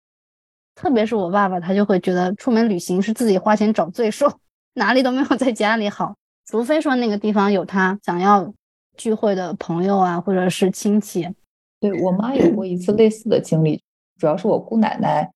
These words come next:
Speaker 2: 有朋友，好像是战友吧，在桂林那边，那桂林很好玩，她的战友就邀请她过去。我姑奶奶当时也已经七八十岁了，然后我姑奶奶就邀请我妈陪她一起去，因为年龄比较大，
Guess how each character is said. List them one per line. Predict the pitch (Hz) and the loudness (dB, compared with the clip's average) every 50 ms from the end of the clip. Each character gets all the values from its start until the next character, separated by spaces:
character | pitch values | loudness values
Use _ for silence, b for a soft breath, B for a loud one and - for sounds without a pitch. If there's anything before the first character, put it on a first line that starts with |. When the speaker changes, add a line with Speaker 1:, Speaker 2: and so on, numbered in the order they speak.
| _ _ _ _ | _ _ _ _
Speaker 2:
有 | _ - 156 151 | _ -2 -2 -2
朋 | - - - 151 151 180 | -2 -4 -6 -4 0 2
友， | 220 214 - - - - | 2 2 2 -2 -4 -8
好 | - - | -8 -6
像 | 156 160 175 | -2 -2 0
是 | 180 202 | 0 -2
战 | 180 - 262 254 226 | -2 2 2 2 2
友 | 165 - - | 2 0 -4
吧， | - - - - - | -6 -8 -10 -10 -8
在 | - - 175 170 | -4 -4 -2 -2
桂 | - 254 254 226 | 0 0 0 0
林 | 175 - - - | 0 -2 -2 -2
那 | 156 156 151 | -2 -2 -2
边， | - 143 143 | -2 -2 -2
那 | - 185 - | -2 -2 -2
桂 | - 220 202 | -2 -2 0
林 | 185 180 180 175 | 2 0 0 0
很 | 175 | -2
好 | 175 - - | -2 -2 -2
玩， | - - | -2 -2
她 | - 180 | -4 -2
的 | 175 180 | -2 -2
战 | 180 - 196 180 | -2 0 0 0
友 | 165 - - - - _ _ _ | 0 -2 -2 -6 -10 _ _ _
就 | _ - 185 | _ -4 -2
邀 | 185 185 | -2 0
请 | 196 190 - | -2 -2 -6
她 | - - 156 | -4 -6 -6
过 | 175 - 185 | -2 -2 -2
去。 | 165 - | -2 0
我 | 139 - | -2 -2
姑 | - 220 | 0 0
奶 | 220 196 | 0 0
奶 | - - | 0 -2
当 | - 170 175 | -2 -2 -2
时 | 175 180 | 0 0
也 | 160 165 160 | 0 -2 -2
已 | |
经 | - 160 156 | -2 -6 -8
七 | 165 - - | -6 -2 0
八 | 180 175 | 0 0
十 | 180 180 175 | 0 -2 -4
岁 | 175 - - 190 170 | -4 -2 -2 0 0
了， | 170 - - - _ _ _ _ _ _ _ _ | -2 -2 -6 -10 _ _ _ _ _ _ _ _
然 | - 160 160 | -2 -2 -2
后 | 160 165 190 185 180 170 165 160 175 B B B _ - | -2 -2 -2 0 2 2 0 0 -2 B B B _ -10
我 | - 160 160 151 151 | -4 -2 -2 -2 -2
姑 | 151 - 208 | -2 -2 0
奶 | 202 170 - | 0 0 0
奶 | 156 156 | -2 -2
就 | 170 196 | -2 0
邀 | 196 196 | 0 -2
请 | 202 196 196 175 | 0 0 0 -2
我 | 151 - | 0 -2
妈 | - 165 170 202 | -2 -2 -2 -2
陪 | 214 196 170 | -2 -2 -2
她 | 160 170 | -2 0
一 | 180 | 0
起 | 185 180 - - | -2 -4 -6 -10
去， | - - - - - | -10 -12 -8 -6 -4
因 | - 185 | -2 -2
为 | 190 190 | 0 0
年 | 175 156 156 | 0 0 0
龄 | 180 202 208 | 0 0 0
比 | 208 | 0
较 | - - - 123 | -2 -4 -6 -4
大， | - - 190 185 185 - | -4 -4 -4 -4 -6 -10